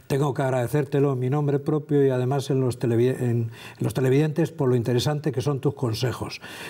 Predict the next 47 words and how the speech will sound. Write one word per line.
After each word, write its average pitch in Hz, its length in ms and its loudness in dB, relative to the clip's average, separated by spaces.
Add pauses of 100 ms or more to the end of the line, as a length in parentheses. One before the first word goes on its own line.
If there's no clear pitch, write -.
(160)
y 143 280 4
lo 131 180 2
bien, 151 640 4
lo 139 220 2
bien 175 360 0
que 180 100 -2
lo 147 120 2
expresas 143 520 -2
para 135 280 -2
conocimiento 165 840 0 (200)
y - 100 2
posibilidad 131 580 2
de 135 80 2
no 127 160 -2
padecimiento, 110 760 0 (260)
que 147 120 0
es 135 40 2
la 135 120 2
función 131 420 0
que 123 100 -4
tenemos 117 400 0
en 123 80 0
este 120 200 -2
programa. 127 420 -2 (280)
Yo 143 260 0
personalmente 135 640 0
te 127 100 -2
lo 120 100 0
agradezco 131 420 0
porque 120 260 -6
además 117 380 0 (220)
sé 127 200 -2
que 110 140 0
tienes 120 320 0
muchísimos 110 600 0
trabajos 117 400 -2
pendientes, 135 560 0 (240)
pues - 180 -4
es 139 140 0
que 127 280 -2
sé 139 160 -2
que 120 100 -2
eres 123 120 2
gran 127 220 0
colaborador 123 520 0
de 120 80 0
productos 120 500 -2